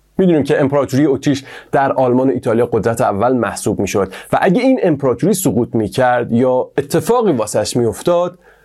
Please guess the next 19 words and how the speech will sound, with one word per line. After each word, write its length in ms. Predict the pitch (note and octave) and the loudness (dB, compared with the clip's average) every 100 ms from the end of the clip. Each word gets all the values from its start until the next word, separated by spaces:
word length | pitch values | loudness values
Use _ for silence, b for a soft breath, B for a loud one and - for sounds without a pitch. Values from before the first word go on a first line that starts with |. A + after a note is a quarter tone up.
| B - | B -2
مردم 380 | F#3 F#3+ D#3+ F#3 | 2 2 4 2
ایتالیا 760 | F3+ F#3 D#3 E3 D#3+ D#3+ D#3+ | 2 -2 -2 0 2 2 2
و 260 | D#3 D3+ - | 2 0 0
آلمان 380 | C#3+ C#3+ C#3+ C#3 | 0 2 0 0
هم 180 | C#3 C3 | -4 -4
فرصت 580 | B2 A2 C3 C3 C#3+ | -2 -2 0 0 0
انقلاب 580 | A#2+ G#2 F#2+ G#2+ A#2 B2 B B - | 0 -2 0 0 0 -2 B B -4
و 60 | |
استقلال 640 | D3+ F#3+ - A#2+ G2+ A#2 A2 | 0 0 0 0 2 0 0
به 100 | G#2 | 0
دست 280 | G2 F2+ | -2 -2
می‌آوردن. 380 | G2+ F2+ D#2+ - - _ _ _ _ _ | -4 -4 -4 -8 -12 _ _ _ _ _
پس 300 | - G#2+ - B B B | -4 -2 -4 B B B
همزمان 680 | C3 C3+ C3+ C3 C3+ C3+ | 0 2 2 2 2 2
با 140 | B2+ C3 | 0 0
انقلاب‌ها 580 | C3+ C3+ B2 B2 A#2 D#3+ | 0 0 2 0 0 0
و 120 | F3+ | 0
شورش‌های 500 | - B2+ A#2 - D3+ | 0 0 -2 0 0
اتریش، 560 | D#3+ A2+ - A#2+ A2+ | 0 -2 -2 0 -2